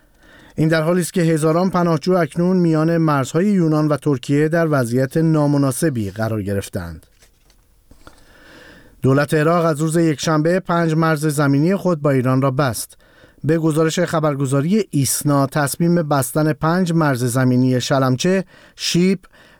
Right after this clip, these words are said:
زرباتیه، منظریه و مندلی در پی شیوع ویروس کرونا در ایران اتخاذ شده است.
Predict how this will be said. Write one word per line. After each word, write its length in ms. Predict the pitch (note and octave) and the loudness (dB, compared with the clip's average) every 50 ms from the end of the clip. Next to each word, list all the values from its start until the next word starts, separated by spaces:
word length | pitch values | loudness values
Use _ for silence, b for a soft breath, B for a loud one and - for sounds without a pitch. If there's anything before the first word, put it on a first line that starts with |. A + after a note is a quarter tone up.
| b | b
زرباتیه، 1120 | - A#2+ A#2+ C3+ D3+ D3 C#3 C3+ C#3 C#3 C3+ - - C#3 C3 C3 D3 E3 F#3 F#3+ G3 A3 b b b b b b b b b b b b - | -6 -4 -2 0 0 0 0 0 0 0 0 -2 -2 -2 0 2 2 2 2 0 -2 -4 b b b b b b b b b b b b -2
منظریه 1300 | B2+ C3+ C#3+ D3 D3 D3 C#3+ C#3 C#3 C#3 C3+ C3 B2+ F3 C#4+ C#3+ C3+ C#3 C3 B2+ C#3 D#3 F3+ G3 G3 D#3+ | 0 2 2 2 2 2 2 2 2 2 0 0 0 -2 -2 0 0 0 0 0 2 2 2 2 0 0
و 240 | D3+ E3 E3+ F3 F3+ - - | 0 0 0 0 -2 -2 -2
مندلی 640 | C3+ C3 C3 C#3 C3+ C3+ C3+ B2+ C3 C3 D3+ F#3 G3 | -2 0 2 2 2 2 2 2 2 2 2 2 0
در 300 | F3 D#3+ E3 E3+ E3+ E3+ | 2 0 0 0 0 0
پی 460 | E3+ - - E3+ E3+ D#3+ D#3+ D#3+ D#3+ D3+ | -2 -2 -2 0 0 2 2 2 0 0
شیوع 420 | - - D3 C#3 D3+ F3 F#3+ F#3+ | -2 0 0 2 2 2 2 2
ویروس 340 | F3 E3 D3+ D3 D3 - - | 0 0 0 -2 -2 -4 -4
کرونا 520 | C#3+ - - D#3 C#3+ C#3 C3+ C#3+ D3 D#3+ | -4 -2 -2 0 0 2 2 2 2 0
در 180 | D#3+ D3+ C#3+ C3+ | 0 0 0 0
ایران 340 | B2+ A#2 A#2 A#2+ A#2+ C3 - - | 2 0 0 0 0 -2 -2 -2
اتخاذ 400 | C#3+ C3+ - D#3+ C#3+ C3+ C#3+ B2+ | -4 -4 -2 -2 -2 0 0 -2
شده 240 | - - A#2 G2+ G#2+ | 0 -2 -4 -2 -2
است. 300 | F#2+ F2+ E2+ - - - | -4 -4 -8 -10 -14 -20